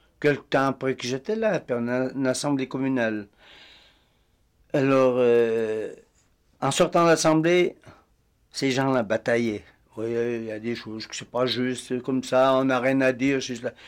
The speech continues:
Moi, je dis, « Mais une assemblée communale est ouverte à tout le monde, chacun peut s'exprimer, pour autant qu'on reste dans les règles, euh, polies, pas. » « Oh, monsieur, c'est », moi, je dis même, « Pourquoi est-ce que vous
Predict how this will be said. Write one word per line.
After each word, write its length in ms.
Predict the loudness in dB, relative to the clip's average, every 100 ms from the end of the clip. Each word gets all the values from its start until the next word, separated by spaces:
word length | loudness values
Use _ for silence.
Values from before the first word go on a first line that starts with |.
| -6
Moi, 120 | -2
je 80 | 0
dis, « 120 | -2
Mais 240 | -6 -8 -8
une 120 | -4
assemblée 380 | -2 -2 -4 -4
communale 520 | -4 -2 -2 -2 -6 -14 -20 -20 -16
est 140 | -4
ouverte 340 | 2 2 2 -4
à 60 |
tout 140 | -4 -2
le 60 |
monde, 400 | 2 2 0 -2
chacun 420 | 0 0 2 0
peut 140 | -2 -4
s'exprimer, 800 | -4 -6 -8 -6 -2 0 0 -4 _ _ _ _
pour 120 | 0
autant 300 | 2 4 0
qu'on 220 | -2 -8
reste 260 | 0 -2 0
dans 140 | -6
les 220 | -6 -6 0
règles, 380 | 0 -2 -8
euh, 280 | -8 -10 -10 -12 -4
polies, 340 | 0 2 0 -6
pas. » « 320 | -8 -10 -12 _ -20 -20 -20 -20 -20 _ _ _ _ _ 2
Oh, 500 | 6 10 10 10 6
monsieur, 340 | 2 -2 -6
c'est », 200 | -2 -2
moi, 140 | 0 2
je 60 |
dis 80 | 4
même, « 360 | 6 6 4 -2 _ _ _
Pourquoi 300 | -2 2 0
est-ce 120 | 0
que 100 | 0
vous 520 | 2 2 2 0 -2